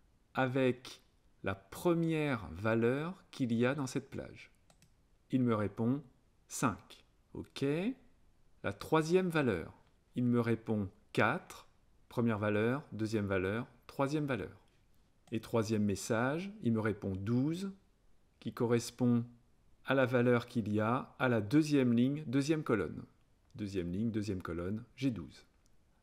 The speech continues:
Alors on va voir avec cette seconde macro quelle est la différence entre cells et offset. Donc pour la première ligne, il va me sélectionner les cellules de A un à A dix, offset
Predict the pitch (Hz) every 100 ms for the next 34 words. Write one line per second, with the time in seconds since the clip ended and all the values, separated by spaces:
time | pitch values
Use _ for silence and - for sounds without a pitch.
0 | - 117 127 147 160 160 139 117 113 -
1 | 110 - 123 113 107 107 104 - 160 208
2 | 208 135 123 120 107 113 - 117 117 113
3 | - - - 101 - 104 95 95 - -
4 | 139 165 208 208 - _ _ _ _ _
5 | 151 165 - - - 123 - - - -
6 | - _ _ _ _ - 87 - 151 147
7 | - 131 117 110 123 170 226 247 - -
8 | 160 131 139 135 123 - 151 147 - 147
9 | 143 143 131 123 107 113 127 120 120 104
10 | 98 - 139 - 135 131 - 113 98 95
11 | 98 156 254 - - - - _ _ _
12 | _ _ _ 147 147 - 160 147